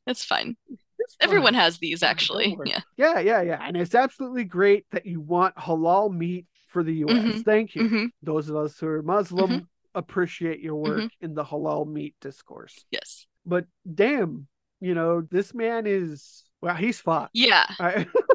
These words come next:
Speaker 1: Yeah. To put it, to put it bluntly, yes.
Speaker 2: <laughs> Yeah, I, I don't see how he can wriggle out of this one.
Speaker 1: No. <laughs> And then he's like, <laughs> you're like,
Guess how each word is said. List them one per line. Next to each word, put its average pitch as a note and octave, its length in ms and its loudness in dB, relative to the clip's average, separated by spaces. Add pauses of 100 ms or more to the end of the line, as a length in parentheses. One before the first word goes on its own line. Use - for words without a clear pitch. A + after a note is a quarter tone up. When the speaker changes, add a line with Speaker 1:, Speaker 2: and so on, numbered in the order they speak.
Speaker 1:
Yeah. G3 280 2 (180)
To - 80 -8
put C4+ 180 4
it, C4 120 6 (240)
to E4 80 2
put F#4 180 4
it D4+ 100 4
bluntly, F3 420 2
yes. - 440 -2 (340)
Speaker 2:
<laughs> - 60 2 (520)
Yeah, F3+ 680 -2
I, F#3+ 100 -2
I F#3+ 60 -2
don't A3+ 260 0
see G3 220 -8
how E3 180 -4
he D#3 140 -6
can C#3+ 180 -12
wriggle D3+ 380 -6
out C#3 200 -8
of D3 200 -14
this D3+ 260 -16
one. - 220 -8
Speaker 1:
No. G3+ 200 -2 (440)
<laughs> A#3+ 80 4 (560)
And C4 120 6
then C4+ 80 8
he's B3+ 160 6
like, A#3 200 6 (340)
<laughs> - 380 2
you're C4 120 6
like, B3 260 6